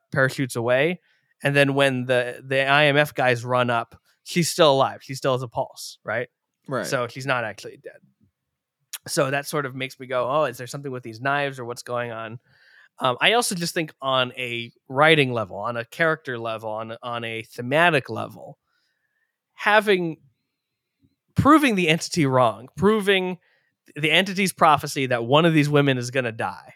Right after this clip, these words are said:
Speaker 1: and the entity is always right. Um, I just feel like it would be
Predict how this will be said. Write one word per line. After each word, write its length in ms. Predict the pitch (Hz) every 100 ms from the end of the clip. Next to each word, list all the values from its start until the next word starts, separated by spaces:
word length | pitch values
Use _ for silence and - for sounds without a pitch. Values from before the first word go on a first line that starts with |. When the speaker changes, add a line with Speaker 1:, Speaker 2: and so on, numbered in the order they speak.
| _ _ _ _ _ -
Speaker 1:
and 280 | 120 117 117
the 120 | 127
entity 400 | 151 165 - 160
is 100 | 135
always 340 | 135 135 127 120
right. 420 | 117 104 104 - _ _ _ _ _ _ -
Um, 380 | 131 117 113 113 _ _ _ _ _ _ -
I 120 | 185
just 160 | 190 -
feel 200 | 208 180
like 240 | 165 -
it 100 | 175
would 220 | 165 156
be 300 | 151 151 147